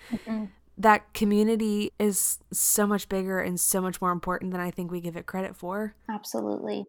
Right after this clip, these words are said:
Speaker 2: Even if you are doing something, quote unquote, on your own, it's important that you find someone alongside of you who can rally and help you.
Speaker 1: Oh, totally.
Speaker 2: Like you, like,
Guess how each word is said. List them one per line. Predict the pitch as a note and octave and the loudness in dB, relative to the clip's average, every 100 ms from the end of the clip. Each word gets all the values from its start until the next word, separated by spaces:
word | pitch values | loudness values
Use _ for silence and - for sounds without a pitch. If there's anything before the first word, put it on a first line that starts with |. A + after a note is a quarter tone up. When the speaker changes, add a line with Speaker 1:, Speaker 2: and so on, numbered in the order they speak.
| - | -2
Speaker 2:
Even | G#3+ A3+ | 0 2
if | A3+ G#3 | 0 0
you | G3+ | 0
are | G3 A#3 | 0 0
doing | F#3+ F#3 | 0 0
something, | F3+ E3+ E3 | -4 -4 -4
quote | - E3+ | -4 -6
unquote, | F3 F3 - | -4 -4 -4
on | F3 E3+ E3+ | -4 -4 -4
your | E3+ - | -6 -4
own, | G3 G#3+ E3+ F3 G#3 | 0 2 2 -2 -6
it's | G3 F#3 | -8 -6
important | F3 - G#3 - F3 | -6 -4 -4 -4 -8
that | - | -8
you | F3+ | -10
find | - E3+ F3+ F3+ | 0 0 2 -2
someone | F#3 F3 F3 E3+ F3 F3+ - - | -2 -2 -2 -2 -6 -10 -10 -2
alongside | F#3+ F3 F3 - F3+ | 0 0 0 2 2
of | F3+ | 2
you | E3+ E3+ | -4 -4
who | F3 | -6
can | - E3+ E3 F3+ - _ _ | -4 -4 -4 -10 -16 _ _
rally | F#3 F3+ F3 F3+ | -2 2 2 0
and | F3+ | -4
help | D#3+ F3 F3+ | -4 -6 -4
you. | F#3+ E3+ E3+ E3+ A#3 | -6 -6 -6 -4 -4
Speaker 1:
Oh, | G#3+ - - | -4 -2 2
totally. | G3+ F#3+ F3 F3+ | 2 2 0 2
Speaker 2:
Like | C4+ A3+ | 2 4
you, | D4+ G3+ - | 4 4 0
like, | F#3+ | -6